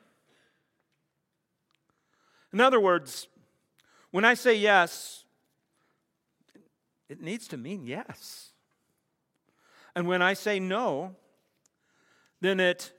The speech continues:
needs to mean no. Now, all of us have experienced people telling us, "Yes, I'll show up, I'll be there, I'll do what I said I'm going to do," and then, whoops, they didn't.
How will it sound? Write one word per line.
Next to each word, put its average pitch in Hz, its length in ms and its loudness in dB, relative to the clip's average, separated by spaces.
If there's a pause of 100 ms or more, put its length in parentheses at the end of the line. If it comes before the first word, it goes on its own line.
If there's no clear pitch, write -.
(560)
needs 151 320 -10
to 147 120 -12
mean 135 300 -10
no. 127 320 -14 (1120)
Now, 185 120 2
all 196 180 4
of 254 100 2
us 185 200 -2
have 175 100 -4
experienced 160 640 -8
people 165 240 -14
telling 156 380 -8
us, 120 180 -12
"Yes, 160 480 -6 (260)
I'll 160 160 -2
show 175 360 0
up, 156 260 0
I'll 139 140 -2
be 156 200 -6
there, 131 260 -4
I'll 135 140 -4
do 156 200 -10
what 156 160 -2
I 139 60 -2
said 151 240 -10
I'm 143 160 -4
going 139 260 -8
to 139 100 -18
do," 139 400 -8 (280)
and 143 260 -2
then, 143 380 -2 (960)
whoops, 185 720 0 (2000)
they 131 80 -10
didn't. 120 460 -12